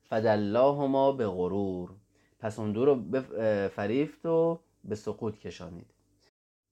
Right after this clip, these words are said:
و نکته آخر این که قرآن برای برحذر ماندن از خطرات اون روز قیامت و مسئول ماندن از فریفته شدن در دنیا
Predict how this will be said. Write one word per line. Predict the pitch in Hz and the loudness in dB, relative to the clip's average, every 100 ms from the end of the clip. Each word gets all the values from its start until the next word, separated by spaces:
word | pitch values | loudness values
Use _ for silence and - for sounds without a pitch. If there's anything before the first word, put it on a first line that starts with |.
| - | -14
و | 120 170 | -4 -2
نکته | 190 156 - 113 104 | 0 -2 -4 -4 -2
آخر | 87 98 - 113 127 131 131 131 _ _ _ _ | -2 -4 -4 0 2 2 2 -2 _ _ _ _
این | 139 139 107 | -4 -2 -4
که | 104 92 90 90 90 - | -4 -2 -2 -2 -4 -8
قرآن | - 117 110 - 127 101 | -2 0 0 0 0 2
برای | 98 113 | 2 2
برحذر | 107 104 95 98 101 | 2 2 0 0 0
ماندن | 98 95 98 123 | 0 -2 2 2
از | 104 90 | 2 -4
خطرات | - 90 95 107 107 | -6 -6 0 0 0
اون | 95 92 | -4 -8
روز | 90 90 | -8 -12
قیامت | 87 90 82 82 85 - | -12 -8 -8 -8 -10 -6
و | 92 | -4
مسئول | 98 95 98 | -2 -4 -6
ماندن | 92 92 98 117 | -6 -4 -2 -2
از | 90 - | -4 -6
فریفته | - 87 87 87 | -8 -6 -8 -12
شدن | - 90 87 | -8 -6 -4
در | 87 87 | -2 -4
دنیا | 85 87 87 87 101 110 110 110 | -4 -6 -4 -2 0 2 0 -2